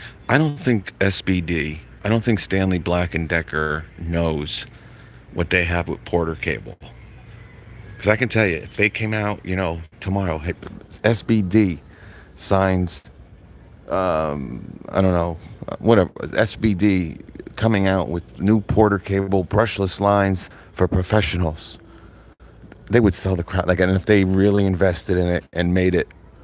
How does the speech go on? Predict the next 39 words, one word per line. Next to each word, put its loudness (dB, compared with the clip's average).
you 0
know, -2
'cause -2
I 2
think 2
there's 0
such -2
value 2
in 0
that 0
Porter 2
Cable 0
name. -2
And 2
I 6
don't, 4
I -2
don't, -2
from 4
the 6
get-go, 2
I 2
don't 0
think 2
they 4
invested 0
right 0
in -2
it. -6
What 6
they're 6
doing 4
with 0
Craftsman 0
now, 2
they 4
could 4
have 2
saved 2